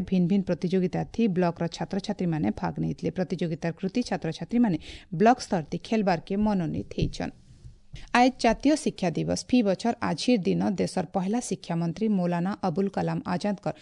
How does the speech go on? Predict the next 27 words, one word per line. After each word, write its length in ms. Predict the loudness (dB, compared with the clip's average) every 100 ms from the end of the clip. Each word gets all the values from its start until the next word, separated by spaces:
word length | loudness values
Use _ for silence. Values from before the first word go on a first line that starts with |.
| -14 -6 0
ଜୟନ୍ତୀକେ 480 | 2 2 0 -2 -2
ସ୍ୱର 220 | 0 -2 -2
ରଖବାର 280 | -2 0
ଲାଗି 280 | 2 0 -2 -2
ଇ 20 | -2
ଦିବସ 280 | -2 -2 -4
ପାଳନ 260 | -2 -2 -2 -4
କରାଯାଉଛି। 480 | -4 -4 -6 -6 -10 -10 -18 -4
ସ୍ୱାଧୀନ 300 | 4 6 8 6
ଭାରତନ 280 | 6 4 2 2
ଗାଁ 180 | 4 2 2
ଗହଲର 300 | 2 2 2 2
ଗରିବ 240 | 2 0 0 0
ଆର୍ 120 | 0 0 0
ଟୁକେଲମାନଙ୍କୁ 640 | 2 4 4 4 2 -2 -4 -8 -12 -2
ଶିକ୍ଷିତ 340 | -2 2 0 4
କରବାର 280 | 2 4 2 2
ଲାଗି 200 | 0 -2 -2
ତାଙ୍କର 240 | 0 2 2
ମୁଖ୍ୟ 200 | 0 2 2
ଉଦ୍ଦେଶ୍ୟ 420 | 2 0 -4 -2 -4
ଥିଲା। 280 | -2 -4 -4 -10 _ 0
ଇ 60 |
ସମୟ 340 | 2 2 2 -2
ଥି 100 | -2 -2 2
ପୌଢ଼ 200 | 2 2 0 -4
ସାକ୍ଷରତା, 500 | -8 -2 -2 0